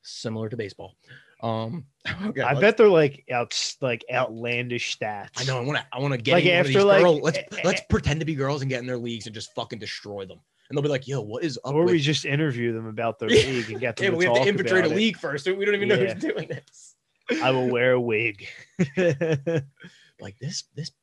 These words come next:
Speaker 1: Patricia girl is just ripping shits every
Speaker 2: Yeah.
Speaker 1: day.
Speaker 2: She's a
Speaker 1: Three a
Speaker 2: con-,
Speaker 1: day?
Speaker 2: she's,
Speaker 1: That's incredible.
Speaker 2: she's a consistent
Speaker 1: <laughs> Yeah,
Speaker 2: shitter.
Speaker 1: yeah. What is she doing over there? P E Ds?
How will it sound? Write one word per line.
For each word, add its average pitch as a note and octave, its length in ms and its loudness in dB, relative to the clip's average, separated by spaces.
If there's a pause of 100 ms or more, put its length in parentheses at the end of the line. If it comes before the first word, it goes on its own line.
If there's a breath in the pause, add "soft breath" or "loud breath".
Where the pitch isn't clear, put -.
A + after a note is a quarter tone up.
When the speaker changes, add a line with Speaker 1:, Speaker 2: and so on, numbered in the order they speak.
(500)
Speaker 1:
Patricia B2 440 -8
girl G2+ 280 -10
is G2+ 180 -12
just F#2 300 -14
ripping G2 520 -10
shits - 440 -10
every F3 260 -4
Speaker 2:
Yeah. C#3+ 60 -4
Speaker 1:
day. - 440 -8 (220)
Speaker 2:
She's A#2 260 -14
a - 40 -4
Speaker 1:
Three E4 140 6
a F#4+ 60 6
Speaker 2:
con-, - 60 -10
Speaker 1:
day? E3 160 2 (100)
Speaker 2:
she's, - 60 -4
Speaker 1:
That's - 160 0
incredible. F#3+ 480 0
Speaker 2:
she's D#3 160 -4
a - 40 -10
consistent A3+ 640 0
Speaker 1:
<laughs> - 20 -8
Yeah, E3 440 4
Speaker 2:
shitter. D3+ 420 -2 (640)
Speaker 1:
yeah. E4 400 0
What C4 120 -10
is - 60 -10
she B3 120 -4
doing F3 320 -2
over B2 140 -4
there? A#2 140 -4
P E3+ 120 -8
E G#3+ 160 -8
Ds? B3+ 560 -4